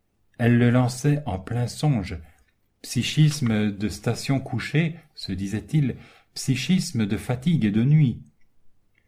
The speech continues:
Cette forme de vie si inattendue prolongeait tellement les dernières semaines de sa mère, qu'en ces mornes soirs désœuvrés,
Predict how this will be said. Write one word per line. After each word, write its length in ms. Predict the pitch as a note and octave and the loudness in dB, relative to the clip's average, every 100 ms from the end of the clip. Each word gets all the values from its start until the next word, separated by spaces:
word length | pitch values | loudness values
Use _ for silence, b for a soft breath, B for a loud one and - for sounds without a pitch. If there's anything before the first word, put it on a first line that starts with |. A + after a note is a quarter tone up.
| _ _ _ _ | _ _ _ _
Cette 300 | - D3+ F3+ | -6 -2 0
forme 380 | - F3+ D3+ A#2+ | 0 2 4 4
de 140 | A2+ C3 | 2 0
vie 380 | A#2 A#2+ A#2 | 2 2 0
si 260 | - - D3 | -2 2 4
inattendue 720 | A#2 A2 - C3 D3 F#3+ G3 B B B | 4 0 -2 0 2 2 2 B B B
prolongeait 540 | - D3+ E3+ E3 C#3+ C#3+ | 2 4 6 6 4 2
tellement 400 | - E3+ D3+ B2 | 2 4 6 4
les 140 | A2+ | 2
dernières 380 | A#2 D3 C#3 B2 | 2 2 2 -2
semaines 360 | - B2 A#2+ G2+ | -2 0 2 0
de 80 | G2 | -2
sa 220 | - A#2 | -2 0
mère, 420 | C#3+ D#3 - - b b b b - | 2 2 0 -6 b b b b -2
qu'en 120 | C#3+ | -2
ces 200 | D3 D3+ | 4 6
mornes 400 | E3+ D3 C3 A#2+ | 6 4 2 0
soirs 440 | - C#3+ D3+ A#2+ | -2 2 2 2
désœuvrés, 680 | A2 G#2 A2 G2+ G#2 D#3+ | 0 0 0 -2 -2 -4